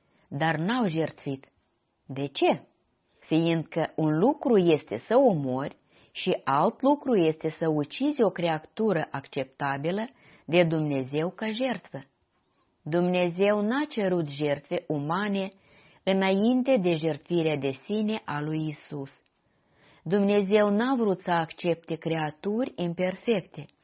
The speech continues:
cu neajunsuri, pe altarul său.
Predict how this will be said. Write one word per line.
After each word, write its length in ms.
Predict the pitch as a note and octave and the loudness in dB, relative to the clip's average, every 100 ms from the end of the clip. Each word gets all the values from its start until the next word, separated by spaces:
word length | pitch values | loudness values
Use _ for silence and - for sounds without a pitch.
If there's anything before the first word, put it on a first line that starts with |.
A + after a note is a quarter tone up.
| _ _ | _ _
cu 120 | _ D#3+ | _ -4
neajunsuri, 960 | D#3+ D#3 D#3+ E3 A#3 G#3 - C#3+ - _ _ _ _ | -2 -2 -2 -2 -2 -2 -4 -12 -14 _ _ _ _
pe 200 | C4 D4 | -4 -2
altarul 680 | - C#3+ - D3+ D#3 D#3+ D#3+ - | -2 -4 -6 -8 -4 -4 -6 -8
său. 220 | - C#3+ | -10 -10